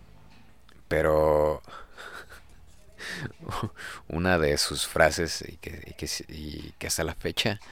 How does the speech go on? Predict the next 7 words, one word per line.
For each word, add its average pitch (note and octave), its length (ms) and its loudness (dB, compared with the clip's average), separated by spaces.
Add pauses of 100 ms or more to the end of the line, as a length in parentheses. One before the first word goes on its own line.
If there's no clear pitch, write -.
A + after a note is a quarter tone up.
(560)
eh, C#2 280 -4
me D2+ 80 -6
la D2+ 100 -2
sigue F#2+ 220 4
repitiendo E2 560 0
cuando - 380 -10
hago, D#2+ 420 0